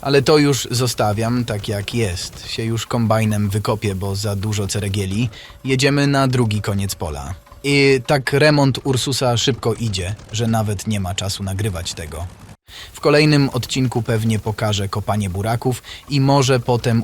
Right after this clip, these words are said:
uda się już Ursusa na gotowo skończyć, jak żadne komplikacje nie wlecą.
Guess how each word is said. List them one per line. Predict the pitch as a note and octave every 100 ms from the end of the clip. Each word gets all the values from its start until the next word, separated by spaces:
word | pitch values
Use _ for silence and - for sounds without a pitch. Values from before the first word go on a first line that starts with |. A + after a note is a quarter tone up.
| -
uda | F3+ D3+ C3
się | -
już | A#2+ A#2 A#2 -
Ursusa | B2+ A#2 C3+ A#2+ A2+
na | A2+ A#2+ A#2
gotowo | A2 G#2 - A2 F#2
skończyć, | F2+ - G2 F#2+ A2 -
jak | G#2+ G2+ -
żadne | A#2+ A#2+ B2+ A#2+ A#2+
komplikacje | A2+ A2+ G#2 G2 G#2+ - G2+
nie | G#2 G2
wlecą. | F#2+ F2 D2+